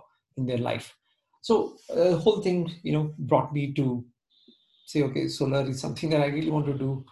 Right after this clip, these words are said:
you know, I, but it took me a while to understand, right, the nitty-gritties of solar. And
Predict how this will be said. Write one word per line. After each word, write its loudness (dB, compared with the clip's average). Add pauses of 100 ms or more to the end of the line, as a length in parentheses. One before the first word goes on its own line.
(500)
you -6
know, -2 (140)
I, -14
but 2
it -6
took -4
me 2
a 4
while 4
to 2
understand, 0
right, 0
the -6
nitty-gritties -4
of -6
solar. -4 (600)
And 0